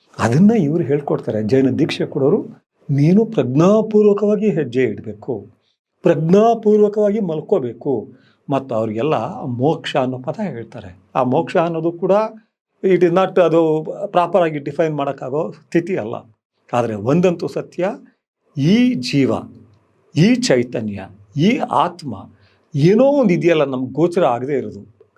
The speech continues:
ಕೇವಲ ಅರಿವು ಇರಬಹುದು, ಅದು, ಅದು ಎಂಪ್ಟಿನೆಸ್ ಇರಬಹುದು,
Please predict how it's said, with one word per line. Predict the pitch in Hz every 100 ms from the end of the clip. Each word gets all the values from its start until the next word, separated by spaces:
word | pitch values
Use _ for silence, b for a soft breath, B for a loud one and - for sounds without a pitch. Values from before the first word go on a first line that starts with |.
| _
ಕೇವಲ | - 214 233 220
ಅರಿವು | 214 202 262 247 220 -
ಇರಬಹುದು, | 156 180 170 190 175
ಅದು, | 120 104 - _ _ _ _ _ _ _
ಅದು | 147
ಎಂಪ್ಟಿನೆಸ್ | 180 139 185 190 240 220 220
ಇರಬಹುದು, | 190 156 135 107